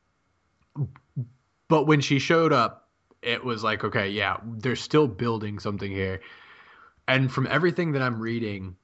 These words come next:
this is where we find out who she is. This is where we're going to get a little bit more.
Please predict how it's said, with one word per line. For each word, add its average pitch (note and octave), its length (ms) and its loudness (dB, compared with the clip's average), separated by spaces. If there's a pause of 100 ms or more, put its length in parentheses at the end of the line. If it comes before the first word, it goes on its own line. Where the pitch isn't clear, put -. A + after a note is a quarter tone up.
(240)
this B2 340 -2
is B2 360 0 (160)
where A2 320 -2
we A2 180 0
find G#2 320 2
out A2+ 340 0 (260)
who G2+ 360 -4
she A#2 300 0
is. F#2+ 520 -4
This G#2 240 -4
is A#2 120 0
where A2+ 200 4
we're G#2+ 120 2
going G#2 360 2
to G#2+ 360 2
get G#2 360 2
a G#2 260 4
little A#2 400 6
bit A2+ 280 4
more. A2 720 4